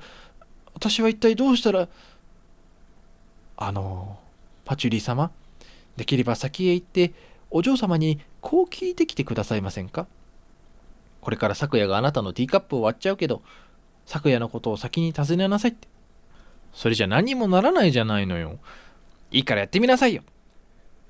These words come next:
パチュリーに背中を押されまして、昨夜の方は準備をいたします。お嬢様のティーカップをわざと棚の高いところへ移しまして、落としやすくいたします。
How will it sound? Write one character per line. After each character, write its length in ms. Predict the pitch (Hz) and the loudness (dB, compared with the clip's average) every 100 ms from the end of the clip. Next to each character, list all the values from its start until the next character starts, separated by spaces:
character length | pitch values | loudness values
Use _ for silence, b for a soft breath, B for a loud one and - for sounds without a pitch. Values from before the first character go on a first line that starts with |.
| - - - - | -20 -20 -20 -8
パ 100 | - | -2
チ 100 | 117 | 0
ュ 20 | |
リ 100 | 92 | 2
ー 20 | |
に 120 | 92 | 0
背 140 | 90 110 | -2 -2
中 240 | 147 151 | 2 2
を 80 | 139 | 2
押 100 | 147 | 0
さ 80 | 180 | 0
れ 80 | 185 | 0
ま 120 | 175 | -2
し 80 | - | -4
て、 200 | 180 180 b b b b | -6 -6 b b b b
昨 260 | 123 139 139 | -4 0 2
夜 100 | 117 | 2
の 100 | 110 | 2
方 180 | 113 110 | -2 -2
は 120 | 107 | 2
準 160 | 139 240 | 2 2
備 140 | 120 | -2
を 60 | 90 | -2
い 40 | |
た 100 | 82 | -8
し 140 | - | -12
ま 60 | - | -16
す。 120 | - _ _ - - - b b b b - - | -18 _ _ -20 -20 -20 b b b b -20 -4
お 80 | 131 | 2
嬢 140 | 135 | 4
様 220 | 123 110 110 | 2 0 -4
の 120 | 104 | -2
テ 140 | 123 | -2
ィ 20 | |
ー 20 | 117 | -2
カ 120 | 123 | -4
ッ 20 | |
プ 180 | - 110 | -4 -2
を 140 | 156 - b b - | -2 -6 b b 0
わ 120 | 131 | 2
ざ 120 | 120 | 2
と 140 | 113 104 | -2 -6
棚 240 | 117 151 | -2 0
の 140 | 180 | 0
高 260 | 151 - 214 | -4 0 2
い 120 | 254 | 2
と 80 | 135 | 0
こ 120 | - | -4
ろ 120 | 104 | -2
へ 20 | 95 | -2
移 200 | 90 101 | -4 -8
し 120 | 95 | -6
ま 100 | 95 | -8
し 80 | - | -8
て、 160 | 104 | -8
落 140 | 98 107 | -8 -4
と 120 | 233 | -4
し 180 | - 359 | 0 0
や 80 | |
す 120 | 359 - | 0 -6
く 100 | 175 | -8
い 40 | |
た 120 | - | -8
し 140 | - - | -18 -18
ま 80 | |
す。 180 | - - | -20 -20